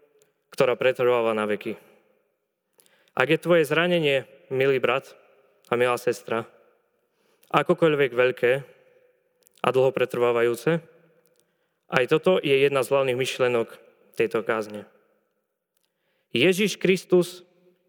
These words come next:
je liekom aj na to, čím žiješ. Je nádejou tam,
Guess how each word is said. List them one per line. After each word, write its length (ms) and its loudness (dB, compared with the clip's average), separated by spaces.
je 160 2
liekom 560 0
aj 160 0
na 160 0
to, 240 0
čím 240 -2
žiješ. 420 -2
Je 100 2
nádejou 460 2
tam, 320 -2